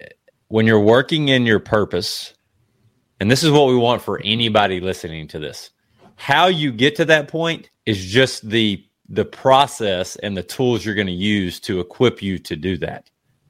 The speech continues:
It's nothing special. It's nothing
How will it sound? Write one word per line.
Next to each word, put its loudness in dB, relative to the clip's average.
It's -12
nothing 0
special. 0
It's -10
nothing 0